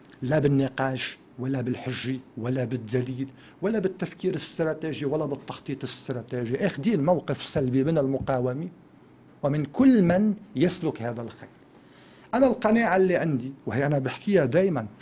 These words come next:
جهاراً، يعني، ماني مستحي فيها، إنه على المقاومة وحلفائها وأصدقائها وكل من يدور في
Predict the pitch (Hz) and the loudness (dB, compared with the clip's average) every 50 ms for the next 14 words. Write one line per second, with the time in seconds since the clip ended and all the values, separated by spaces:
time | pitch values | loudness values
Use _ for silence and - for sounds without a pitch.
0 | - - 123 110 92 120 160 175 175 151 127 117 113 101 104 107 113 131 143 143 | -4 0 0 0 2 4 4 4 4 4 2 0 0 -2 -4 -2 -2 -2 -2 -2
1 | 135 135 135 - - - - 110 104 - - 117 107 110 107 - - - - - | -2 -2 -4 -6 -8 -8 -10 -10 -10 -10 -10 -14 -14 -14 -16 -20 -20 -20 -20 -18
2 | - - 165 160 165 139 - 220 233 233 214 214 202 202 - 190 185 165 156 147 | -8 -4 -2 0 2 2 2 2 2 2 2 2 0 0 0 0 2 2 2 0
3 | 139 135 127 131 165 175 - 170 175 165 - - - 160 151 - 143 143 135 - | 0 0 0 0 0 0 -2 -2 -2 -2 -4 -4 -6 -6 -4 -4 -4 -2 -2 -2
4 | 120 147 117 110 123 131 127 127 131 120 110 - 147 120 - - - - - - | -2 -4 -6 -4 -4 -4 -4 -2 -4 -4 -4 -6 -10 -14 -14 -16 -20 -20 -12 -12
5 | 127 - - 247 254 233 214 190 180 180 165 160 147 131 170 226 - - - - | -10 -6 -2 0 2 2 4 2 2 2 2 0 0 0 0 -2 -4 -4 -4 -8
6 | - | -8